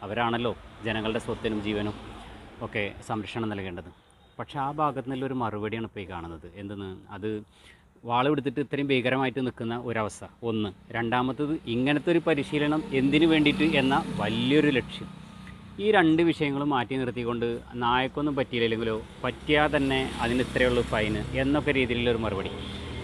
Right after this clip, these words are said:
പക്ഷേ അവിടെ ഇതായിട്ട് ബന്ധപ്പെട്ട് പ്രവർത്തിക്കുന്ന കുറച്ച് ആക്ടിവിസ്റ്റുകൾ serious ആയിട്ട് അവർ അതിൻ്റെ പിന്നാലെ തന്നെ നടന്ന് രണ്ട് മൂന്ന് ദിവസം കൊണ്ട് ലാസ്റ്റ് സ്റ്റേഷനിൽ പോയി റിട്ടേൺ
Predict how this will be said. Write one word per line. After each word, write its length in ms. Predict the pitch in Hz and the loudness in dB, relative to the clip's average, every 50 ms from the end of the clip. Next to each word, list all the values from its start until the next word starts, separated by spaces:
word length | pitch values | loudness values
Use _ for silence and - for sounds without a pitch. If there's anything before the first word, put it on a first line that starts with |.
| - | -8
പക്ഷേ 180 | - - - 170 151 | -8 -2 2 2 4
അവിടെ 160 | 147 156 156 151 147 - - - | 4 4 4 2 0 -4 -8 -4
ഇതായിട്ട് 240 | 147 147 147 139 151 147 | 0 0 2 2 2 2
ബന്ധപ്പെട്ട് 280 | 139 143 131 139 139 135 139 | 2 2 0 0 0 2 2
പ്രവർത്തിക്കുന്ന 420 | 131 131 131 131 123 131 135 131 123 - - - - - - - - - - - - - - - - - - | 0 0 0 0 -2 0 0 0 -2 -2 -8 -14 -18 -18 -18 -18 -18 -18 -20 -20 -18 -18 -18 -16 -16 -12 -4
കുറച്ച് 240 | - 131 123 - 131 135 127 | -4 -4 -2 0 0 0 0
ആക്ടിവിസ്റ്റുകൾ 360 | 123 101 131 120 - - 131 127 117 | 0 0 0 -4 -2 -2 -2 -2 0
serious 280 | - 131 117 120 113 131 | 0 2 2 2 2 2
ആയിട്ട് 160 | 123 120 117 127 | 0 0 2 2
അവർ 100 | 123 120 127 | 4 4 4
അതിൻ്റെ 160 | 123 120 113 | 2 2 0
പിന്നാലെ 300 | 123 113 113 117 120 123 120 | 0 2 2 4 2 2 0
തന്നെ 120 | 127 120 120 120 | 0 0 0 0
നടന്ന് 200 | 113 107 113 120 | 0 0 0 0
രണ്ട് 120 | 120 113 113 | 0 0 0
മൂന്ന് 120 | 117 117 117 | 0 0 0
ദിവസം 140 | 107 120 117 | -2 -2 -2
കൊണ്ട് 120 | 120 110 107 | -2 -2 -2
ലാസ്റ്റ് 180 | 113 107 - - - | -2 -2 -2 -2 0
സ്റ്റേഷനിൽ 360 | - 120 113 95 - 120 117 117 | 2 2 2 2 2 0 2 4
പോയി 120 | 123 123 117 | 4 4 4
റിട്ടേൺ 220 | 113 - 127 120 | 4 2 2 2